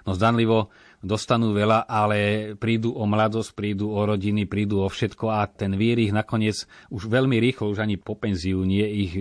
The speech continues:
vyhodí na perifériu. Vidíme, že už v štyridsiatke v mnohých zamestnaniach prepúšťajú a berú zase len mladých, pretože v dnešnej dobe sa skúsenosť necení. Stačí vedieť klepať na počítači, lebo už ten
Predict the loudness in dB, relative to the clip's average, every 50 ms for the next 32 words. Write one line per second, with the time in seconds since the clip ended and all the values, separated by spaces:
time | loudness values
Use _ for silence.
0 | -4 -4 -4 -4 -6 -6 -6 -4 -4 -2 -2 -2 -2 -2 -2 -2 -4 -4 -4 -6
1 | -6 -6 -6 -6 -6 -4 -2 0 0 0 0 -2 -4 -6 -8 -8 -6 -4 -4 -2
2 | -2 -2 0 0 -2 -2 -2 -4 -10 -14 -20 -20 -20 -20 -20 -20 -20 -12 -4 -4
3 | -2 -2 -2 -2 -2 -2 -2 -2 -4 -4 -2 0 0 0 0 0 0 -2 -2 -4
4 | -4 -4 -2 -2 -2 -2 -4 -4 -6 -6 -4 -4 -8 -8 -6 -4 -2 -2 -2 -2
5 | -4 -6 -4 -4 -2 -2 -2 -2 -2 -2 -4 -4 -6 -4 -2 -2 -2 -2 -2 -2
6 | -2 -4 -6 -6 -10 -8 -6 -4 -6 -4 -4 -4 -6 -4 -4 -6 -4 -4 -4 -4
7 | -4 -4 -2 -4 -4 -4 -6 -10 -20 -20 -20 -20 _ -20 -14 -10 -10 -8 -4 -2
8 | -2 -2 -2 -4 -4 -6 -6 -6 -4 -4 -2 0 0 0 0 0 -2 -4 -6 -6
9 | -6 -6 -6 -4 -4 -4 -2 -4 -4 -6 -6 -6 -6 -6 -4 -4 -6 -4 -4 -6
10 | -4 -6 -6 -4 -6 -6 -4 -4 -6 -6 -6 -6 -4 -4 -6 -6 -4 -4 -4 -4